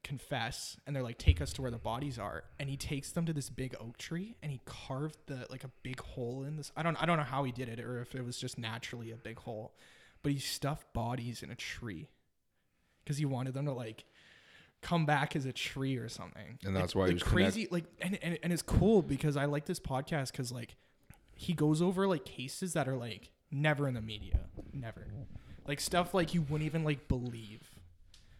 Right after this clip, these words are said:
Speaker 1: And, like, there was, uh, like, he, like, do you remember, I think it was two thousand eight,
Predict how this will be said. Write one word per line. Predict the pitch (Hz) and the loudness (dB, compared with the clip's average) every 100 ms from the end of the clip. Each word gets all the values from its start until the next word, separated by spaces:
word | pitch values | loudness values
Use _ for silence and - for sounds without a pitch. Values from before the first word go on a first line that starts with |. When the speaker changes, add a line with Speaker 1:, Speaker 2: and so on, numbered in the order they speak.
| - - - - | -20 -20 -18 -6
Speaker 1:
And, | 147 151 | -2 0
like, | 147 139 | 0 0
there | 151 | 2
was, | 151 139 | 2 2
uh, | 131 117 - - | -2 -4 -8 0
like, | 175 | 0
he, | 185 170 | 0 0
like, | 160 - | 0 2
do | |
you | 165 | 0
remember, | 190 202 196 170 - - - - - - | 2 2 2 0 -4 -14 -20 -20 -20 -20
I | - | -10
think | 175 | -6
it | 185 | -4
was | 202 | -6
two | - 160 | -4 0
thousand | 156 139 - | 0 -2 -8
eight, | 123 110 117 | -10 -12 -14